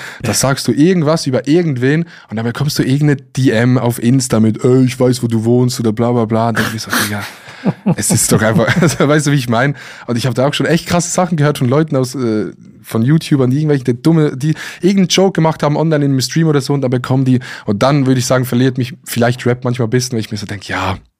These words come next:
Speaker 2: Der
Speaker 1: ja, so
Speaker 2: Zirkus
Speaker 1: wichtig ist
Speaker 2: drumherum
Speaker 1: jetzt“,
Speaker 2: auf jeden
Speaker 1: ja, ja,
Speaker 2: Fall,
Speaker 1: der
Speaker 2: ne?
Speaker 1: ganze, dieser ganze Zirkus oder dann bist du eben so beim Red Bull Sound Clash und dann sind gewisse Leute da irgendwie mit zwanzig Leuten und müssen jetzt irgendwie zeigen, wer sie sind und so. Ähm, aber ich glaub, das ist auch genau der Grund, wieso ich diese Art von Rap hör, die ich hör, weil es einfach dort nicht so big ist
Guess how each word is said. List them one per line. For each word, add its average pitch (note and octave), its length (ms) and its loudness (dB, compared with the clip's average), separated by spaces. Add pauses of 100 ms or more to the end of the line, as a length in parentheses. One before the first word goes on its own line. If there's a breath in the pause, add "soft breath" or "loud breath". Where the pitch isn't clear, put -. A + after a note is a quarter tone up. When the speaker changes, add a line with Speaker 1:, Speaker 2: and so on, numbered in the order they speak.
(720 loud breath)
Speaker 2:
Der D#3 100 2
Speaker 1:
ja, E3+ 60 -2
so F#3+ 80 2
Speaker 2:
Zirkus E3+ 340 2
Speaker 1:
wichtig G#2+ 100 0
ist D#3 120 4
Speaker 2:
drumherum C#3 360 2
Speaker 1:
jetzt“, F3 80 -2
Speaker 2:
auf C3+ 140 -4
jeden C#3+ 100 4
Speaker 1:
ja, A#2 100 4
ja, A#2 60 4
Speaker 2:
Fall, A2+ 100 2
Speaker 1:
der A#2 80 2
Speaker 2:
ne? C3+ 40 2
Speaker 1:
ganze, B2 280 0
dieser A2+ 240 0
ganze A2+ 300 -2
Zirkus B2 420 0
oder G#2+ 100 0
dann G#2+ 140 0
bist A2+ 180 -2
du G#2+ 40 0
eben A2 160 0
so G#2+ 100 -4
beim G#2 220 0
Red A2+ 180 0
Bull A2+ 100 0
Sound A2 320 0
Clash A2 280 0 (440 loud breath)
und - 80 -4
dann G2+ 100 0
sind G#2+ 140 0
gewisse G#2 320 0
Leute G#2+ 280 0
da G2 120 -4
irgendwie G2+ 180 -2
mit G#2 140 -4
zwanzig A#2 580 0
Leuten A2 420 2
und G#2 80 0
müssen A2 220 -4
jetzt G#2 120 -8
irgendwie A2+ 280 -2
zeigen, G#2+ 340 0
wer G#2+ 160 2
sie A2 80 -2
sind A2+ 240 0
und A2 120 -2
so. A2 240 0 (600 loud breath)
Ähm, G2+ 560 2 (160)
aber G2+ 120 -2
ich G#2 60 -2
glaub, G#2+ 140 0
das A#2+ 160 0
ist B2 40 2
auch A2+ 80 -2
genau A2+ 260 0
der A2+ 100 0
Grund, A2+ 240 0
wieso A2+ 180 -2
ich A2 80 -2
diese G#2+ 240 -2
Art G#2+ 180 2
von G#2 200 0
Rap A2+ 220 0
hör, G#2+ 100 2
die G#2 100 -2
ich - 140 -6
hör, G#2+ 180 2
weil G2+ 100 -2
es F#2+ 80 -6
einfach G2 200 -4
dort G#2 220 -2
nicht G2+ 160 -2
so - 100 -6
big G2+ 200 -2
ist G#2+ 220 -4